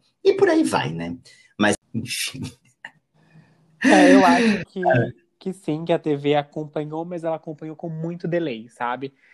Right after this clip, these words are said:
Speaker 2: Eu acho que, é, na vida e em outros meios, em outros espaços, a gente tava em, em um ponto e a T V demorou muito, a T V aberta demorou muito
Speaker 1: É
Speaker 2: pra,
Speaker 1: verdade.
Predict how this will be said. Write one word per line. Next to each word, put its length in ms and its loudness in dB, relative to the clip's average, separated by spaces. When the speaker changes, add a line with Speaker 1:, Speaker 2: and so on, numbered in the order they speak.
Speaker 2:
Eu 120 -6
acho 320 -2
que, 260 -12
é, 380 -8
na 180 -6
vida 640 -10
e 100 -8
em 320 -16
outros 340 -10
meios, 380 -8
em 160 -10
outros 400 -10
espaços, 640 0
a 80 2
gente 220 -6
tava 280 -2
em, 320 -8
em 120 -10
um 140 -6
ponto 540 0
e 80 4
a 60 2
T 180 -4
V 340 -2
demorou 380 -6
muito, 500 -8
a 40 -8
T 120 -4
V 100 -2
aberta 560 -4
demorou 300 -2
muito 440 -8
Speaker 1:
É 20 -6
Speaker 2:
pra, 400 0
Speaker 1:
verdade. 360 -8